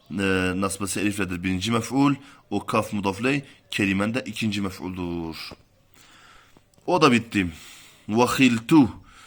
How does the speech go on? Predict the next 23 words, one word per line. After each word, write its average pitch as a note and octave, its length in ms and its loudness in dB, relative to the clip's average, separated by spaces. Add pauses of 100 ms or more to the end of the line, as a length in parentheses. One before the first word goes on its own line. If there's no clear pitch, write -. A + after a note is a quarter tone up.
(460)
Hiltu C3 380 2
da, D3 160 4
o C#3 120 0
da C#3 140 4
genelde B2 520 2 (180)
zan A#2 360 2
içindir. G#2 680 -2
Zan G2+ 380 -2
içindir. G2 500 -4 (440)
Yani, G#2+ 200 0
e, G#2 220 0
li A2 120 0
zanni G#2+ 260 0
galiben, F#2+ 520 -2 (260)
bazen G#2 380 0
yakın F#2 280 -2
içine A#2 280 -4
gelebilir. A2 460 -2 (540)
E, G#2 160 0
nahu A#2+ 340 -2
hiltu A#2+ 320 2
zeyden C3 420 2
akilen. G2+ 640 0